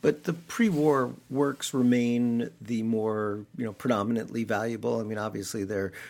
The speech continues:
there are certain, several works in the, um, post-war sale that are estimated in the five to seven hundred thousand dollar range. So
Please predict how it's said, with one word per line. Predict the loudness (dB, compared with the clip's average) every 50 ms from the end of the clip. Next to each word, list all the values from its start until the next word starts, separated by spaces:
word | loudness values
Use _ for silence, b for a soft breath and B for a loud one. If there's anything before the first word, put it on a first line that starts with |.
| B B -6
there | -4 -4 -4
are | -4
certain, | -4 -4 -6 -6 -4 -6 -6 -6 -6 -6
several | -2 0 0 0 0 -2 -2
works | 0 -2 -2 -2 -4 -4
in | -2 -2 0 0
the, | 0 0 0 0
um, | 0 0 -2 -2 -2 -4 -6 B B B B B -2
post-war | 0 0 0 0 -2 -4 -2 -2 -2
sale | -2 -2 -2 0 0 0 0
that | -2 -2 -2 -4 -4 -6 -6 -4
are | -2 0 0 0
estimated | -2 -2 -4 -4 -4 -4 -4 -2 -2 -2 -4 -4 -4 -6 -6 -10 B B B B -6
in | -4 -4
the | -4
five | -2 0 0 0 0 -2 -4
to | -6
seven | -4 -2 -2 -2 -2 -2
hundred | -4 -4 -4 -4 -2 0
thousand | 0 0 2 0 -2 0
dollar | 0 2 2 0
range. | 0 -2 -4 -4 -6 -6 -6 -6 -4
So | -2 -2 -2 -2 -4 -8